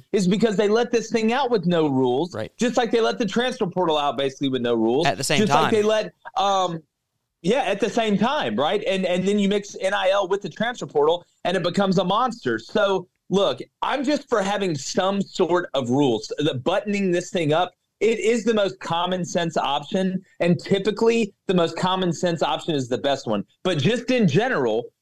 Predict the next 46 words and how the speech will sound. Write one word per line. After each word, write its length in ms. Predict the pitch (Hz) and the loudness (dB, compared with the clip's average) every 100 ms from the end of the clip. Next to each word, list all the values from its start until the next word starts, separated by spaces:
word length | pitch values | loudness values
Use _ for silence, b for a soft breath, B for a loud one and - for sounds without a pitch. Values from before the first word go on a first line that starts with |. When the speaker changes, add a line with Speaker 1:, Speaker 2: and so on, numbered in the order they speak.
| - | -2
Speaker 1:
regardless 640 | 151 160 214 254 208 208 - - | 0 2 2 2 0 -2 -4 -2
of 240 | 240 254 | -2 2
the 120 | 165 | 0
rule, 520 | 117 110 101 101 151 - _ - | 0 -2 -2 -2 -4 -8 _ -4
I'm 200 | 302 220 | 0 0
just 240 | 202 - | 0 0
glad 360 | 151 147 180 180 | 0 2 0 0
that 140 | 202 | 0
there 140 | 240 233 | 0 2
are 280 | 214 285 | 4 2
some 300 | 339 226 180 | 2 -2 0
rules 360 | 139 127 104 104 | 0 0 -2 -2
now, 160 | 113 120 | -2 0
Speaker 2:
Right. 180 | 117 | 0
Speaker 1:
so 140 | - 165 | 0 0
we 100 | 170 | 0
can 160 | 180 | 0
maybe 380 | 170 208 196 190 | 2 2 2 0
operate 520 | 147 170 175 165 147 | 0 -2 0 0 0
going 280 | 139 143 127 | 0 -2 -4
forward. 400 | - 113 90 71 B - | -4 -2 -2 -4 B -2
Speaker 2:
And 140 | 190 | 2
I 100 | 190 | 2
think 260 | 185 240 240 | 2 -2 2
we're 120 | 196 | 2
moving 420 | 175 165 151 131 - | 4 4 2 -4 -2
ever 240 | 151 135 | 0 0
closer. 520 | - 147 147 - 131 | 2 2 2 0 -2
You've 180 | 139 151 | 0 0
got, 220 | 151 147 | 2 4
obviously, 720 | 139 143 139 - 143 135 131 - 98 113 - | 4 2 0 -2 -2 0 -2 -8 -14 -12 -4
Tennessee 600 | 190 165 139 156 147 143 | 0 2 2 2 4 2
and 120 | 135 | 2
Virginia 480 | 131 135 143 143 135 | 0 2 2 0 0
dealing 340 | 139 143 135 | 2 2 2
with 100 | 127 | 2
a 60 | 123 | 4
lawsuit 640 | 131 135 - 143 135 123 | 4 4 2 0 0 0
against 260 | 123 131 | -2 -2
the 140 | 135 135 | 0 -2
N 80 | 131 | -2
C 120 | 127 | 0
double 240 | 131 131 | 0 2
A 100 | 127 | 4
right 240 | 123 123 95 | 4 2 2
now. 320 | 131 135 | 0 2